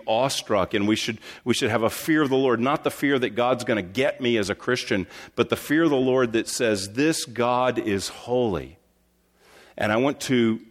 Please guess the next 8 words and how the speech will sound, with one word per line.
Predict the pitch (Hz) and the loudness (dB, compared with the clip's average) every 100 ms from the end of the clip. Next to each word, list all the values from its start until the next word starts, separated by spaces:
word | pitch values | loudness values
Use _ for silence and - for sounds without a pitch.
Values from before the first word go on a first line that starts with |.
| - | -4
respond | 117 113 - - 131 139 143 | 0 0 0 -4 -2 0 0
to | 120 | 0
His | 101 101 | 0 -2
holiness | 107 95 90 80 73 - - - _ - _ - | 0 0 -2 -6 -8 -8 -8 -12 _ -20 _ -2
through | 107 | -2
confession | 110 95 143 147 - 101 71 67 - _ _ - | -2 -4 -2 -2 -2 -2 -4 -10 -20 _ _ -6
and | 95 95 | -2 0
repentance. | 92 - 143 147 95 69 - - | 0 -2 0 0 -2 -6 -6 -8